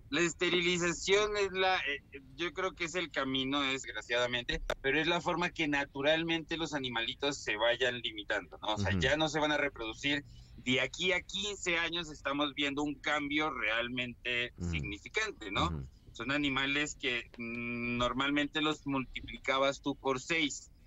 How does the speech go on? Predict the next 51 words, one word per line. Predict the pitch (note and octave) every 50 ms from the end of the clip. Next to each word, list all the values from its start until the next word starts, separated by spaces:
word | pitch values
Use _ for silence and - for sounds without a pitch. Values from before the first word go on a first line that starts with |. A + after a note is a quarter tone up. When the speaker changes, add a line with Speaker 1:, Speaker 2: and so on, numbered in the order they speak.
| - - - -
Speaker 1:
porque | - A2 - G2+ - B2
ese | A#2+ A2+ - -
es | B2 B2 A#2+
el | C#3 C#3 B2+
promedio | - - A#2+ A#2 A#2+ B2+ B2+ C3 C3 C3+ C#3 C#3 C3+
de | C3 A#2+ A2
cada | - A#2+ A#2+ B2+ C3
perrita. | - A#2+ A2+ A2 C3 C3+ - - G2 F2+ F2+ - -
Tienen | - - A2+ A#2 A#2+ A#2+
promedio | - A#2+ A#2+ B2 B2 B2+ B2+ C3 B2+
de | A#2 A2+
seis | - - C#3 C3+ C3+ B2+ -
animalitos | C#3+ C#3 C#3 C3 A2+ G#2 A2 B2 - C3 C3+ C3+ -
que | - B2+ A#2
sobreviven, | - - - C3+ B2 B2 A2+ A2+ G#2+ G#2+ A2+ B2 D3 D3+ B2 A2 F#2 F2 - - -
¿sí? | - - F2+ A2 B2+ C3+ - - - - - - - - -
Speaker 2:
Ok. | -
Speaker 1:
Entonces, | E2 D#2+ F2 A2+ A#2+ B2 B2 C#3+ D3+ D#3 D#3 C#3 - - - - - - - - - - - - - - - -
si | - - - C3 B2
tú | - - F3 F#3 G3
ya | F3+ G3+ G3+ G3 G3
frenas | D3+ - F#3+ F#3 F#3 F3+ F3+ F3+ F3+ -
esto, | F3+ F3+ E3+ D#3+ - - F3 D#3
quiere | - - D#3 D3+ D#3
decir | D3+ C#3+ C#3 C#3+ C#3+ C#3+ -
que | - D3
este | - - D#3
animalito | D3+ D3+ D3 C#3 B2+ B2 C3+ C3 - C#3+
en | C#3+
los | C#3 C3+ -
próximos | - C#3 C#3 C3+ - - C#3+ C#3+ C3+ C3 -
quince | - C3 C3+ C3 B2+ B2 C#3+ C#3
años | C3+ C3 C3 C3 C#3 C#3 B2 C3
no | C#3 C#3 D3 E3 F3 F3
se | D#3 E3 D#3
va | D3 D3
a | D3
multiplicar | D3+ D3+ D#3 D3 - C#3+ C#3+ - - - - - C3 C3 D3
Speaker 2:
Claro. | - G2 F#2+ F2 E2 F2+ G#2 -
Speaker 1:
y | C3+ C#3
que | - D#3+ D#3+
la | D#3+ D#3
naturaleza | D#3+ E3 D#3+ C3+ - F3 F3+ F3+ F#3 G3 G3+ G3+ G#3 G#3
se | F#3+ F3+ E3+
va | D3 D#3
a | D#3+
encargar | E3 D3 D3+ D#3 D3+ D3+ D3+ D#3 D#3 D3+
de | C#3+ D3+ D#3 D#3 D#3 D#3+
ello | D3+ D3 E3 D3+
como | B2 B2+ B2 B2 A#2+
para | - - A2+ A2+ A2+ A2+ A2+ A2+ G#2+